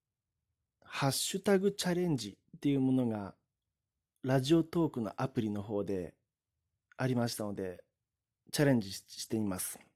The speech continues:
お題が、語り継ぎたい番組だそうです。語り継ぎたい番組。僕は、うーん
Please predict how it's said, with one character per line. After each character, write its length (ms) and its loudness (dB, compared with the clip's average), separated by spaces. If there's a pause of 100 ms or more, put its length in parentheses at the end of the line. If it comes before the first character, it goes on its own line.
(2750)
お 140 6
題 240 6
が、 380 0 (440)
語 260 0
り 120 0
継 200 -6
ぎ 120 -4
た 260 -2
い 120 4
番 340 -2
組 320 -2 (560)
だ 100 -2
そ 140 0
う 20 0
で 120 -8
す。 160 -14 (840)
語 220 0
り 80 2
継 160 -8
ぎ 100 -2
た 140 0
い 60 0
番 180 -4
組。 240 -8 (400)
僕 300 2
は、 360 0 (440)
う 40 -4
ー 260 -2
ん 40 -10